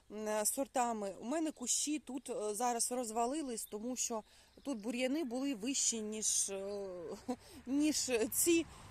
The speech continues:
<coughs> кущики. Взагалі-то мені дуже подобається сорт. Прям дуже. Він такий акуратненький, гарненький. Ну прям, прям, прям, прям прелість.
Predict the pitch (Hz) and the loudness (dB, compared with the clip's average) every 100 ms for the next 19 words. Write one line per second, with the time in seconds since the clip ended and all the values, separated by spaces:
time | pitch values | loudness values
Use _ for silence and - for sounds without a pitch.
0 | - - - - - - - - 311 - | -16 -16 -14 -14 -14 -14 -14 4 6 6
1 | - 330 - - - - - 277 - 240 | 4 0 2 0 0 -6 0 4 4 2
2 | 240 214 - - - - - - - - | -2 -4 -6 -4 -2 -2 -16 -20 -20 -20
3 | - - - - - - - - - - | -20 -20 -20 -20 -20 -20 -20 -20 -20 -18
4 | - - - - - - 208 262 294 - | -20 -20 -20 -20 -14 0 4 6 6 4
5 | 254 262 254 240 285 254 214 214 233 220 | 2 0 0 2 2 2 -2 0 2 4
6 | 220 220 214 - 311 349 370 - - - | 2 2 0 2 4 4 2 -6 -14 -14
7 | - - - - - - - 254 254 208 | -14 -14 -14 -12 -12 -8 0 2 2 0
8 | 226 190 185 180 196 247 247 - 262 247 | -2 -2 -4 -6 -4 -2 -2 -2 -2 -2
9 | - - - - 240 247 311 320 349 294 | -6 -18 -20 -8 -4 0 6 8 8 6
10 | 311 285 294 294 262 - 240 226 220 254 | 2 2 0 0 -2 -8 -8 -6 -2 0
11 | 277 320 330 302 - 277 247 - - 226 | 2 4 4 2 0 -2 -4 -8 -8 -6
12 | 240 247 233 202 - - - - - - | -2 -2 -2 -6 -12 -18 -20 -20 -20 -8
13 | 240 247 233 233 226 226 220 - 190 165 | -4 -4 -4 -4 -4 -6 -6 -6 -8 -6
14 | 170 - | -8 -8